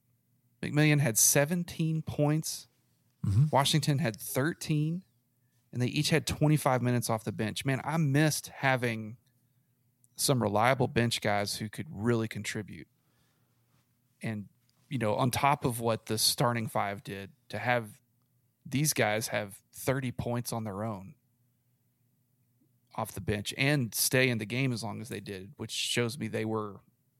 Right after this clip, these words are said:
Speaker 1: contributing, obviously, you know, more than just points, I'd imagine. But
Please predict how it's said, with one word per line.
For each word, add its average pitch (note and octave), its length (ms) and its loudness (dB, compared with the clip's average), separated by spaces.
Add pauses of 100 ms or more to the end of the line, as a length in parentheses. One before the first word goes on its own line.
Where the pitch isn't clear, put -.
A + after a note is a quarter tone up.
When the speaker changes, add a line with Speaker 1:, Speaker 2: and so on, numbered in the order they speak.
(240)
Speaker 1:
contributing, G#2 760 -2
obviously, A2 460 -6 (380)
you A#2+ 120 -6
know, A2 80 -6
more A#2+ 220 0
than A2 120 -2
just G#2+ 240 -6
points, A2+ 340 -4
I'd G2 120 -8
imagine. - 440 -12 (800)
But G#2 300 -8